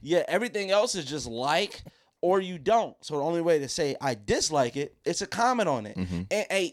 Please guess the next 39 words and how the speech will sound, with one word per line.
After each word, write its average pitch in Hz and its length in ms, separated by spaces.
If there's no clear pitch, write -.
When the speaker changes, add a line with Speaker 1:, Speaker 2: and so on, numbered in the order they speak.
Speaker 1:
people 254 200
don't 202 200
know, 196 180
like, 151 220
a 143 140
comment 190 500
is 160 120
probably 160 240
worth 131 200
ten 147 220
likes, 123 500
maybe 190 340
even 143 240
more. 120 460
Like, 151 280
if, 165 100
if 139 160
you're 220 160
judging 185 500
your 160 140
post 180 440
off, 151 160
you'd 180 120
be 160 60
like, 131 180
"Oh, 190 220
my 143 140
stuff 165 240
has 165 200
a 135 60
lot 139 220
of 117 120
likes, 139 400
but 120 160
not 143 180
a - 20
lot 131 240
of 101 60
views." 127 520